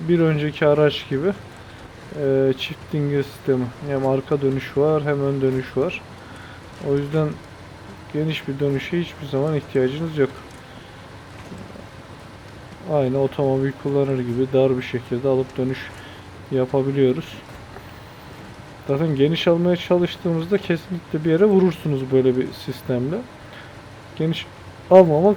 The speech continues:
daha fayda. Bilginiz olsun. Bugünün görevi de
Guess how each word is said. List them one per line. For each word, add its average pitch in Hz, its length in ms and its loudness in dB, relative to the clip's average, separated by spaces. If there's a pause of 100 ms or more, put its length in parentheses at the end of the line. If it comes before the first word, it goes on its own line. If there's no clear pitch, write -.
(120)
daha 175 340 10 (280)
fayda. 131 380 4 (140)
Bilginiz 160 440 0
olsun. 143 360 2 (4000)
Bugünün 208 520 8
görevi 220 340 10
de 226 180 8